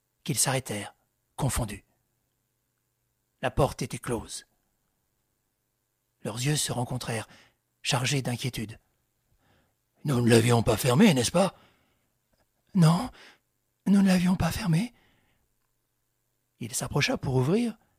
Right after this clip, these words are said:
et s'aperçut que la porte n'avait pas de poignée ni de serrure.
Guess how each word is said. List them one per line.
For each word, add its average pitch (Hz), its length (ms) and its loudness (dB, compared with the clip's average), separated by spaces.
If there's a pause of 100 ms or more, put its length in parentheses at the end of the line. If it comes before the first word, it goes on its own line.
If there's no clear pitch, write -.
(720)
et - 60 -6
s'aperçut 214 420 -2
que - 80 -6
la 180 120 0
porte - 320 -8
n'avait 165 340 -2 (180)
pas 214 100 -4
de 190 100 -4
poignée 160 520 -4 (720)
ni 175 160 2
de 262 80 -4
serrure. 107 480 -6